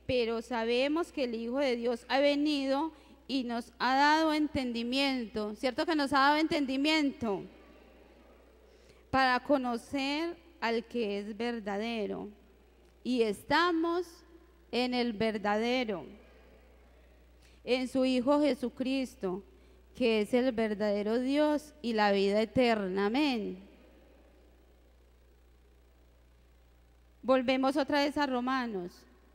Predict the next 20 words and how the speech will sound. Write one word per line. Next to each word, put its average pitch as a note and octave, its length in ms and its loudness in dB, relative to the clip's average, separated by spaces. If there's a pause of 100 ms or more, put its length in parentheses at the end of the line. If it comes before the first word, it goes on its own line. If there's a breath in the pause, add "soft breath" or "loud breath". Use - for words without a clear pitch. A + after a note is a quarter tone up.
(320)
"Y C4+ 180 0
sabemos C#4 880 2
que C#4 100 -2
a C4 40 2
los A#3+ 240 -2
que B3 120 -2
aman A#3+ 440 -2
a A#3 80 -4
Dios A3+ 480 -4 (100)
todas", A3+ 600 2 (560)
pero B3 140 0
es A#3 140 -2
que C#4+ 140 -2
son C4+ 300 -2
todas, C#4 440 0
hermanos, A#3+ 520 -4
no A#3+ 160 -6
es A#3+ 180 -8
una C4 260 -4
sola, A#3 540 -2